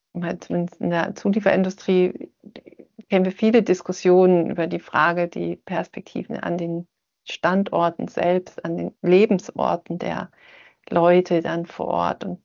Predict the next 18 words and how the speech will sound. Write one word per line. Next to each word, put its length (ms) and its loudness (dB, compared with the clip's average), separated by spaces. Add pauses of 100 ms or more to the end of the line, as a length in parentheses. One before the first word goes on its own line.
(120)
äh, 140 -10 (220)
sie 180 -10
sich 180 -4
da 160 -6
auskennen, 680 -2 (920)
ist 100 -16
das 120 -4
ja 120 0
auch 40 -2
nochmal 300 0
eine 180 0
wicht-, 240 -4
wichtige 580 -2
Perspektive 720 0
für 200 -2
die 160 -2
Beschäftigten, 840 -2
wenn, 280 -10